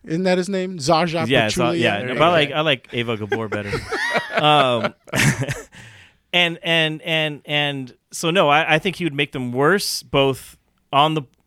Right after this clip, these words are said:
Speaker 2: uh, you know, as a player
Speaker 1: Yeah.
Speaker 2: and, and as, as a cancer, like you said, in the, in the locker room.
Speaker 1: Yeah. Okay. I just,
Speaker 3: Okay.
Speaker 1: I, I was just curious.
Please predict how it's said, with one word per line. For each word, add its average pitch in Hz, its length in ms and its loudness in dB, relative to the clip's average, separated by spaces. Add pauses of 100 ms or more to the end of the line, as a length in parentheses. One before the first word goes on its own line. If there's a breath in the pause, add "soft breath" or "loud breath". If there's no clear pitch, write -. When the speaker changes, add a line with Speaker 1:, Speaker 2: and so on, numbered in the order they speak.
(240)
Speaker 2:
uh, 151 200 -4
you 135 140 -2
know, 104 260 -4
as 131 140 -2
a 110 60 -6
player 180 440 2
Speaker 1:
Yeah. 143 260 -8
Speaker 2:
and, 143 240 0
and 143 240 0
as, 135 220 0
as 127 160 -6
a 120 40 -10
cancer, 120 460 -6
like 110 160 -6
you 113 60 -12
said, 107 240 -8
in 101 220 -10
the, 101 80 -12
in 104 100 -14
the 98 60 -10
locker 95 280 -12
room. 95 240 -18
Speaker 1:
Yeah. 110 120 -18 (140)
Okay. 240 220 -8 (580)
I 202 100 -2
just, 190 240 4
Speaker 3:
Okay. 190 140 2
Speaker 1:
I, 214 40 4
I - 20 4
was 185 120 0
just 151 140 -6
curious. 107 360 -10